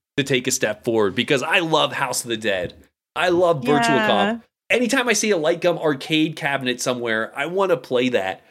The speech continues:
Speaker 1: so badly. And I just, I miss that. And they made, like, House of the Dead on the, on the Switch. They're like, "We're gonna remake the first one. It's gonna be incredible. Use gyro controls." One of the worst games I've ever played.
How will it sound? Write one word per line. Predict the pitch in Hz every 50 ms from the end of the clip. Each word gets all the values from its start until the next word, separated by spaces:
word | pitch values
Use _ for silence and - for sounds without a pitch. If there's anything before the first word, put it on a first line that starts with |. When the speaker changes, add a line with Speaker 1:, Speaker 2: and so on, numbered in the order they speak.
| _ _ _ _ -
Speaker 1:
so | - - - 151 143 156 151
badly. | 147 147 127 123 123 123 117 110 110 98 95 95 92 - _ _ _ _ _ _ _ -
And | 127 123 120 120 113 113 113 110 107 - _ _ _ _ _ -
I | 139
just, | 147 156 147 135 - -
I | - 147
miss | 135 131 135 151 160 156 -
that. | - 139 117 104 95 95 - 123
And | 117 127 123 117 120 117 113 113
they | 120 143 151 151 143 135 123 123 123
made, | 139 147 160 160 156 147 139
like, | - 131 117 113 -
House | - 143 151 156 - -
of | 151 139
the | 135
Dead | 131 123 113 120 127 135 139 151 - 120
on | 113 110 107
the, | 107 101 101 95 - - _ -
on | 110 104 104
the | 104 101 95
Switch. | - - - - 117 123 151 180 - - - - _ _ _ _ _ _ _ -
They're | 175
like, | - 151 -
"We're | 269 269
gonna | 247 233 226
remake | 233 254 240 233 226 226 226
the | 208
first | - - 226 233 214 -
one. | 226 214
It's | 202 -
gonna | 226 220 220
be | 220 214
incredible. | 190 165 220 226 226 214 214 214
Use | 208 214 202 156
gyro | - 185 165 185 196 214 208
controls." | 208 233 214 208 - 214 208 202 202 220 - - - - _ _ _ _ 139
One | 160 214 233
of | 254 208 175
the | 185 151
worst | 143 135 143 147 143 143 - -
games | 131 127 123 113 113
I've | 113 107 104
ever | 101 107 107 92
played. | - - 110 101 95 87 82